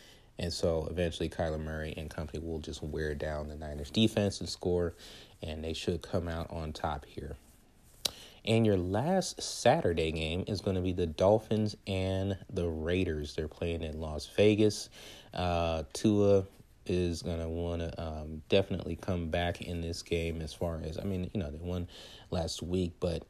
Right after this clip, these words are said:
uh, who wants to play better, he should have a field day against the Raiders defense, who I still don't think they have an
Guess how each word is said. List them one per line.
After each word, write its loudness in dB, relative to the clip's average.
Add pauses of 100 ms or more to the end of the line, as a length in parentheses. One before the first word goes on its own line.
(200)
uh, 2
who -2
wants -2
to -4
play 8
better, 6 (500)
he 2
should 4
have 4
a 2
field 2
day 2
against -2
the -2
Raiders 0
defense, -4
who -4
I -6
still -2
don't -6
think -6
they -6
have -2
an -6